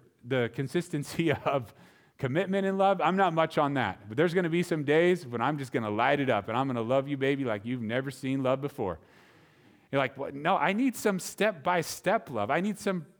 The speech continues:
like, dime by dime, day by day, prayer by prayer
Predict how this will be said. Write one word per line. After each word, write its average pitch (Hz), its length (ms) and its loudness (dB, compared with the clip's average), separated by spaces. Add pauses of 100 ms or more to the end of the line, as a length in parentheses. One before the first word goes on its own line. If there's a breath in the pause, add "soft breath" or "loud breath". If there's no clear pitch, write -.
(120)
like, 127 320 -4
dime 156 460 2
by 131 260 0
dime, 113 720 -2 (520 soft breath)
day 139 300 2
by 131 320 0
day, 113 540 0
prayer 135 400 0
by 120 200 -2
prayer 113 600 -2